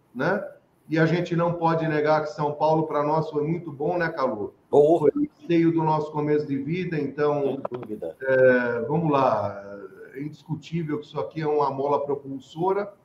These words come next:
Speaker 1: né?
Speaker 2: Sem dúvida.
Speaker 1: Mas já tá na hora também, a cidade já tá grande demais de começar a migrar,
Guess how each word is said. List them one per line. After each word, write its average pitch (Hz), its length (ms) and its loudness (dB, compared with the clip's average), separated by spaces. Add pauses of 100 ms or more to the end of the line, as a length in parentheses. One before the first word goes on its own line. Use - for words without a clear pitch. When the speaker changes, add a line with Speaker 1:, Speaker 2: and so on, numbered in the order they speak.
(160)
Speaker 1:
né? 147 180 -2
Speaker 2:
Sem 117 220 -4
dúvida. 98 200 -8
Speaker 1:
Mas 147 160 0
já 160 120 2
tá 175 180 0
na 165 180 2
hora 165 280 6
também, 151 240 -2
a 160 40 0
cidade 151 280 -2
já 151 100 -2
tá 147 140 -4
grande 156 400 -8
demais 151 440 -2
de 165 100 -10
começar 147 440 -8
a 143 60 -6
migrar, 151 680 -2